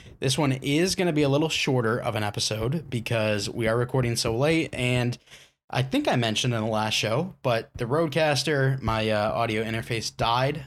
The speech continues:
So without that thing, it takes maybe three times, four times the amount of time to actually, like, edit everything together.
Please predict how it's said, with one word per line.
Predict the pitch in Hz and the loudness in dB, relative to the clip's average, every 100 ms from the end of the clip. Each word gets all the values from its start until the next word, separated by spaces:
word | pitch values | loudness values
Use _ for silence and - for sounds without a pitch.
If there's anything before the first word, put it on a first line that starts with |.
| - | -8
So | - 135 113 107 110 120 - _ - - - | -2 0 2 2 0 -2 -6 _ -20 -20 -6
without | 117 131 175 190 | -2 2 2 2
that | 196 196 | 0 2
thing, | 202 208 185 - _ _ _ | 2 2 -2 -12 _ _ _
it | 135 131 | -4 -4
takes | - 135 123 - - - _ _ _ _ _ _ - | 0 0 2 0 -4 -6 _ _ _ _ _ _ -4
maybe | 123 107 | -4 -4
three | - 107 113 143 | -6 -4 -2 -2
times, | - 120 123 139 156 - | 0 0 2 0 -2 -4
four | - 131 131 | -4 -2 -2
times | 135 127 127 143 135 | 0 0 2 2 0
the | 123 | 0
amount | 113 120 | 0 -2
of | 123 | 0
time | 113 120 123 | 0 0 -2
to | - 110 110 120 _ _ - - | -2 -2 -2 -4 _ _ -16 -4
actually, | 117 117 135 127 110 104 101 113 | 0 0 0 -2 0 -2 -2 -4
like, | 107 104 - | -6 -8 -4
edit | 110 107 - | -2 -4 -6
everything | 117 104 - 104 | -10 -10 -8 -8
together. | 104 98 71 | -8 -8 -8